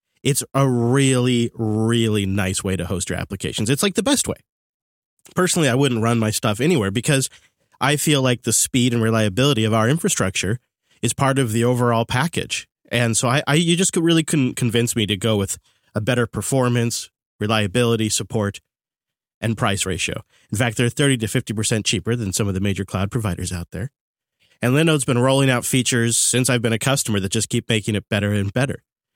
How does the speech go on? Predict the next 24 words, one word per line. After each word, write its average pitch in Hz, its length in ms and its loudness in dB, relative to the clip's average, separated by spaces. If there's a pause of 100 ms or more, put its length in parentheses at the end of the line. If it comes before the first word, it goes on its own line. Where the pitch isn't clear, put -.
(120)
If - 60 -8
you've 127 100 2
got 147 180 2
a 160 60 0
minute, 110 220 0
you 101 80 0
gotta 127 200 2
go 110 120 0
check - 280 -2
it 113 60 0
out. 135 140 0
Like, 107 120 -4
they 131 100 0
just 147 200 -2
recently 131 380 0
announced 104 520 0 (400)
hosted 123 360 -2
database 120 400 0
support - 320 -4
for 98 240 -4 (100)
Postgres, 160 600 -2 (520)
MongoDB, 131 800 0 (800)
and 165 200 2
MySQL. 113 680 0